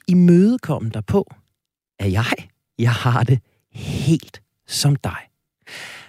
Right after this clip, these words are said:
Når jeg er allermest presset, allermest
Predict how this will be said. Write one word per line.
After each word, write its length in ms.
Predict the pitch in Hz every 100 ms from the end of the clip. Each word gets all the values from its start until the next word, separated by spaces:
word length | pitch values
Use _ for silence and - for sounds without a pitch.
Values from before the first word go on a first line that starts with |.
| _
Når 100 | 170
jeg 360 | 180 190 196 190
er 200 | 175 170 - _ _ _ -
allermest 500 | 160 147 135 - -
presset, 420 | - 92 - - - _ - - - -
allermest 580 | - 160 170 147 - -